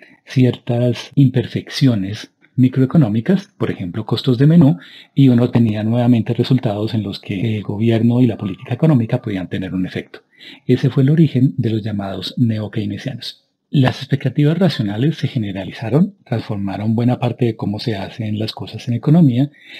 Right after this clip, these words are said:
y hoy en día forma parte del arsenal de cualquier economista. No están exentas de crítica, aunque no las vamos a ver en este video, pero lo que sí tenemos que tener claro es que hoy en día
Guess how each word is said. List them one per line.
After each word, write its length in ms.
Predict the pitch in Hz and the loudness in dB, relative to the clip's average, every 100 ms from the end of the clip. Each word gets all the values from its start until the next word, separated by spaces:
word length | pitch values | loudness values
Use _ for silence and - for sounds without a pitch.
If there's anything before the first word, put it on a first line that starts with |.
| - | -4
y 160 | 147 131 | 2 4
hoy 220 | 127 139 | 6 6
en 80 | 139 | 6
día 240 | 139 131 | 4 2
forma 400 | 123 135 123 127 | 2 4 4 2
parte 240 | 123 107 123 | -2 0 2
del 120 | 117 | 2
arsenal 380 | 110 107 98 95 | -2 -6 -6 -8
de 80 | |
cualquier 280 | - 98 - | -8 -10 -10
economista. 560 | 95 98 95 - - _ _ _ _ _ | -10 -8 -8 -8 -14 _ _ _ _ _
No 220 | 143 139 | 4 6
están 240 | 143 - 151 | 4 2 0
exentas 460 | 156 156 147 151 | 2 2 2 2
de 120 | 113 104 | 0 0
crítica, 460 | 131 131 - 135 | 0 0 -2 -2
aunque 220 | - 104 - | -2 -6 -6
no 80 | |
las 140 | 98 104 | -8 -6
vamos 280 | 104 113 - | -6 -6 -6
a 60 | |
ver 100 | 95 | -8
en 120 | 104 | -8
este 180 | 113 - | -6 0
video, 380 | 143 131 117 160 _ - - - - _ - | 4 4 2 -4 _ -20 -20 -20 -20 _ 2
pero 360 | 143 151 - - | 4 4 2 2
lo 160 | 139 | 2
que 140 | 135 117 | 2 -2
sí 100 | 117 | 0
tenemos 340 | 131 143 143 | 4 6 4
que 100 | - | 0
tener 340 | - 107 110 | -2 -2 -4
claro 400 | - 143 131 127 | -2 0 2 2
es 120 | 127 - | 0 0
que 240 | 123 127 - | -2 -2 0
hoy 220 | 135 135 | 2 4
en 140 | 151 | 4
día 380 | 156 120 113 - | 2 0 -2 -6